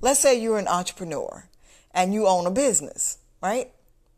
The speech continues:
We, we can include businesses.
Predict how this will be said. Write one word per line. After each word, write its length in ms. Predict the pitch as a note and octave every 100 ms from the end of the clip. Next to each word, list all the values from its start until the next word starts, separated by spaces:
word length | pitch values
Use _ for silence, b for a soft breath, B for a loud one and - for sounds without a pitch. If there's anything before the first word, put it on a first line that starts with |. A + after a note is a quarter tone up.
| _ _ _ _ _ _ _ _ _ _ _ _ _ _ _ _ _ _ _ - - -
We, 260 | F#3+ A3
we 160 | G#3+ A3+
can 180 | B3 A#3+
include 400 | A#3 A#3+ G#3+ F#3
businesses. 720 | F3 E3 E3+ - - - -